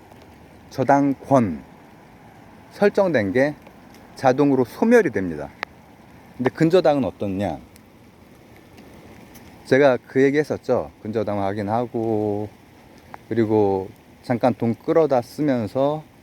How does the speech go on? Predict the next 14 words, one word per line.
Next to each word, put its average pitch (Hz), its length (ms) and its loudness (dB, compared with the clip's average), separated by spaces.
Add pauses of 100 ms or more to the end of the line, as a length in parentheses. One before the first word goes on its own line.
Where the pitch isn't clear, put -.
(680)
어, 87 520 -4 (100)
사기 147 540 0
치는 127 240 -4
경우가 101 260 -2
많이 90 240 -4
있으니 85 460 -8 (1800)
반드시 131 640 0 (1200)
소멸을 185 520 0
해달라고 76 560 -6 (720)
요구를 127 340 2
해야 98 120 4
된다. 78 280 -10 (220)
왜냐? 113 320 2 (460)
근저당은 160 640 2